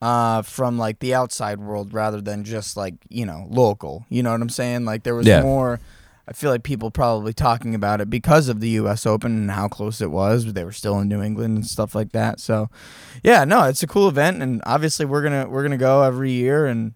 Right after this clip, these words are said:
Speaker 1: next year we're going together. That's the, we're going
Speaker 2: Yep.
Speaker 1: together next year.
Speaker 2: Yeah, for sure. No, it was kinda, I mean, it was kinda cool on the opposite side. Like, we got to cover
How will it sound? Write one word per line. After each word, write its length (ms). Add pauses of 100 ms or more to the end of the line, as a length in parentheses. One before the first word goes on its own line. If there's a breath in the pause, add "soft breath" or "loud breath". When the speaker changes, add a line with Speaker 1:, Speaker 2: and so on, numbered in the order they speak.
Speaker 1:
next 260
year 100
we're 80
going 180
together. 420
That's 240
the, 160
we're 320
going 180
Speaker 2:
Yep. 80
Speaker 1:
together 200
next 260
year. 160 (1500 soft breath)
Speaker 2:
Yeah, 180
for 140
sure. 280
No, 200
it 20
was 140
kinda, 180
I 80
mean, 240
it 20
was 120
kinda 200
cool 200
on 100
the 100
opposite 220
side. 220
Like, 140
we 100
got 100
to 80
cover 400